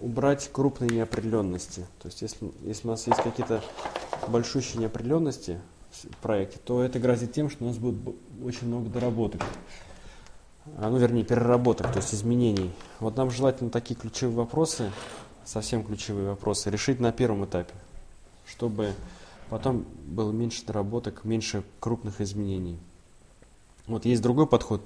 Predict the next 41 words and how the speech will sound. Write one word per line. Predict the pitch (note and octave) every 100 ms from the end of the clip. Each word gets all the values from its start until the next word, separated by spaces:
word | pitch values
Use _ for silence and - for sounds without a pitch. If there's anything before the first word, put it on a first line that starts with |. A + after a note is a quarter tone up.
| - -
э, | F#2 E2+ -
оттягивать, | F#2+ - C#3 A#2+ G#2 F#2+
да, | F#2+ G#2+
какие-то | - G2+ - F2 - - - - -
важные | - G#2 G2 G2
вопросы, | G2 G2 G2+ - F#2
но | F#2+ A2 G#2+ G2+ - - - - - - - - -
обычно | G2+ A2+ - G#2+
это |
связано | - A2 G#2
с | G2
недостатком | A2+ A2+ A2 - G#2+
информации. | G2+ A#2 A2+ A2 F#2+ - F2+ F2 - - - -
Вот, | G2+ F#2
но, | A2 A2+ G#2+
э, | E2 A1+ D#2+ E2+
мы | E2 G2+ B2+
должны | B2 B2 B2
понять, | B2 B2 C#3+ -
э, | A2 G2
что | - A#2+
мы | A#2
должны | G#2+ G#2+
получить | G2+ G#2 - A#2+ -
в | - -
базово, | A2+ F#2 F#2 E2+
да, | G2+
то | F#2+
есть | F2
чтобы | - F#2
проверить | - F#2 F#2+ G#2 G#2
там | E2+
нашу | F2 F2+ - -
гипотезу, | G2+ G#2+ -
что | - F#2+
эта | F2+ F2
биржа | G2+ F#2+ F#2
работает | F#2+ F#2+ G#2 - F#2
или | F2+
не | F#2
работает. | F#2 F2+ E2+ - -